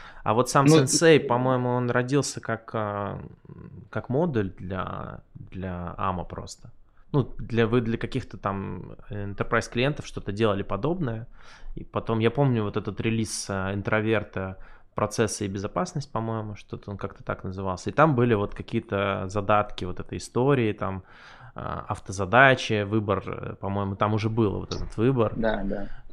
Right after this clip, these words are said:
Speaker 1: Как
Speaker 2: Да, то есть сначала это был как виджет, маленький виджет в ама си эр эм,
Speaker 1: Мгм.
Speaker 2: который, э, внедряли больше большим компаниям. Тогда уже были, по-моему, клиенты типа Яндекса, Интроверта, ну, очень
Speaker 1: Мгм.
Speaker 2: большие. И там десятки, сотни людей работают.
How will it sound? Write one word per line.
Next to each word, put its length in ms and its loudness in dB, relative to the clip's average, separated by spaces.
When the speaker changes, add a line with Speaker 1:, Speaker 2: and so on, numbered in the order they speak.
Speaker 1:
Как 40 -14
Speaker 2:
Да, 160 8
то 60 8
есть 100 2
сначала 340 6
это 180 2
был 320 8
как 260 2
виджет, 440 4
маленький 520 2
виджет 460 0
в 420 -2
ама 200 0
си 160 -2
эр 80 6
эм, 200 0
Speaker 1:
Мгм. 300 2
Speaker 2:
который, 720 6
э, 360 2
внедряли 440 4
больше 720 0
большим 460 4
компаниям. 640 -2
Тогда 320 4
уже 240 -2
были, 240 2
по-моему, 360 -6
клиенты 460 0
типа 220 0
Яндекса, 640 2
Интроверта, 640 -2
ну, 80 -2
очень 200 4
Speaker 1:
Мгм. 60 0
Speaker 2:
большие. 480 2
И 220 0
там 180 -6
десятки, 560 0
сотни 420 2
людей 380 4
работают. 580 2